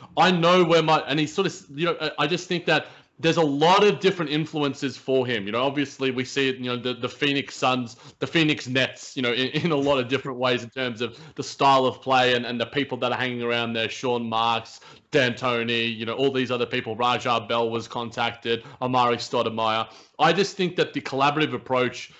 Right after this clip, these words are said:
you know, while it might be sort of, I, I think it's because anything that's different and anything that is novel or new is always gonna be criticized initially until it works. And it might work, you know.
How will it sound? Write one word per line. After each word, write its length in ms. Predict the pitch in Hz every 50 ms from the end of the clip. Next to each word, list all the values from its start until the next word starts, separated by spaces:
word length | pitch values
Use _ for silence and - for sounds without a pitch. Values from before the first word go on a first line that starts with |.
| - _ _
you 60 | -
know, 140 | 127 123 123 - - _ _ 160 143 120 113
while 420 | 123 147 156 165 175 180 180 165
it 160 | 160 160 151
might 320 | 147 143 151 160 156 160 -
be 160 | 160 151 143
sort 260 | 139 - 143 139 143
of, 40 | - 147
I, 200 | 143 139 160 165
I 20 |
think 200 | 160 208 240 269
it's 120 | 294 - -
because 500 | - 196 - 202 196 175 156 123 - - _ _ _ _ _ _ _ _ _
anything 400 | 156 170 202 262 - - 294 262
that's 240 | 240 202 147 117 107
different 560 | - - 151 151 151 - - 175 214 240 233 - - _ _ -
and 100 | 151 151
anything 300 | 160 175 196 196 202 175
that 120 | 170 160
is 180 | 156 139 113 117
novel 500 | 135 131 131 135 143 151 135 156 147 139
or 120 | 131 127
new 460 | 120 117 117 123 135 139 131 127 120 117 - - 131 -
is 180 | 143 139 117 -
always 460 | - 160 165 170 165 175 170 151 -
gonna 180 | - 160 151 143
be 140 | - 143 131
criticized 800 | 131 - 151 135 131 - - 135 123 123 120 120 110 98 - _ _
initially 580 | 135 143 139 135 131 - - 110 95 92 90 - _ _ _ - 135 -
until 340 | 139 139 120 - - 165 156
it 140 | 139 - 107
works. 600 | 117 127 120 107 92 - - _ - - - - _ - - -
And 140 | 147 151 156
it 120 | 160 151
might 240 | 151 151 175 185 151
work, 340 | 143 156 185 170 123 - -
you 60 | 147
know. 120 | 156 160